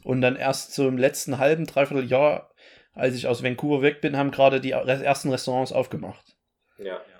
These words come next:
Speaker 1: Und wir haben auch darüber gesprochen, ob wir es auf unsere Karte nehmen als Appetizer. Ähm, haben wir dann aber nicht gemacht. Weil es halt jeder hatte.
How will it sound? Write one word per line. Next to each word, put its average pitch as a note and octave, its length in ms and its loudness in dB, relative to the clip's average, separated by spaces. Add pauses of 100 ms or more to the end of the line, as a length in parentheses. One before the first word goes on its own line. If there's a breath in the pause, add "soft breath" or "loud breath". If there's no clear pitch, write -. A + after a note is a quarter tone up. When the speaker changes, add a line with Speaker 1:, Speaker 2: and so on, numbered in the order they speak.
Speaker 1:
Und B2 200 -6
wir C#3 180 8
haben D3 260 0
auch C#3+ 200 4
darüber C3+ 340 0
gesprochen, C#3 400 0
ob B2+ 120 -2
wir C3 80 -2
es A2+ 100 -4
auf A2+ 100 -2
unsere A#2+ 240 -8
Karte B2 260 -8
nehmen A2 220 -4
als G2+ 220 -6
Appetizer. G2+ 500 -10 (300)
Ähm, G2+ 520 -6 (200)
haben B2+ 160 -4
wir B2 80 2
dann A#2+ 160 -2
aber A2 140 -2
nicht A2 120 -4
gemacht. G2 420 -10 (380)
Weil A2+ 120 4
es G#2+ 100 -4
halt A2 140 4
jeder A2+ 280 2
hatte. G2+ 300 -4